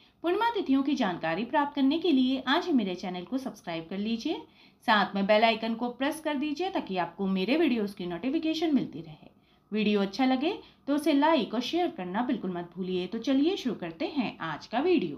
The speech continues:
बैसाख पूर्णिमा के दिन ब्रह्म मुहूर्त में उठकर किसी पवित्र नदी या सरोवर में स्नान करना चाहिए। अगर ऐसा संभव ना हो सके तो आप घर पर ही नहाने के पानी में गंगा जल मिलाकर स्नान कर सकते हैं।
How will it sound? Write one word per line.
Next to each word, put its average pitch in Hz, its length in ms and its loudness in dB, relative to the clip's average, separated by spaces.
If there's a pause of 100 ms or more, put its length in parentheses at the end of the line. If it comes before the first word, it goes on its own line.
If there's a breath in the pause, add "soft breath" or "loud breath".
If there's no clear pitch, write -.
(140)
बैसाख 415 360 2
पूर्णिमा 254 340 4
के 254 140 -4
दिन 240 220 0
ब्रह्म 202 160 0
मुहूर्त 202 300 -2
में 208 120 -2
उठकर 269 400 -2 (340)
किसी 226 200 -4
पवित्र 190 340 -2
नदी 196 280 2
या 220 160 4
सरोवर 269 400 2
में 202 120 2
स्नान 202 280 -4
करना 160 260 -10
चाहिए। 165 500 -14
अगर 190 200 -2
ऐसा 180 220 -4
संभव 185 300 -4
ना 208 120 0
हो 247 120 4
सके 320 300 -4
तो - 440 -4
आप 320 80 4
घर 269 220 2
पर 381 120 6
ही 392 80 0
नहाने 226 300 0
के 208 120 -4
पानी 208 300 0
में 247 220 2
गंगा 196 240 0
जल 285 200 0
मिलाकर 240 340 0
स्नान 226 280 -2
कर 147 120 -10
सकते - 280 -16
हैं। - 200 -18